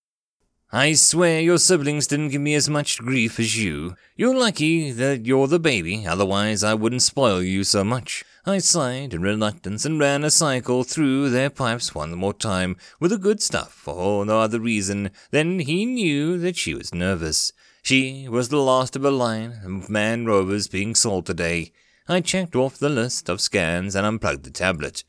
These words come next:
All right, you run the course and I'll go check for the prospective owners. Okay.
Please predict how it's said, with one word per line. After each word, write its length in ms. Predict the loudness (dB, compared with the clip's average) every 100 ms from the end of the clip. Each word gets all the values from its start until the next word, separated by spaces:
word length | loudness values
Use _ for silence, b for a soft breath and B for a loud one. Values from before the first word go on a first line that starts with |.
| b b 0
All 220 | 2 4
right, 440 | 2 2 -2 -8 -8
you 260 | -4 -2
run 540 | 0 0 0 -4 -8 -2
the 140 | -2
course 440 | 2 2 4 2 0
and 140 | 2
I'll 220 | 2 2
go 360 | 4 4 4 2
check 360 | 0 -2 -4
for 100 | -4
the 100 | -6
prospective 760 | -4 -4 -4 -4 -8 -8 -14 -10
owners. 640 | -4 -2 -2 -2 0 -2 -4 _ -10
Okay. 600 | -2 0 4 4 4 0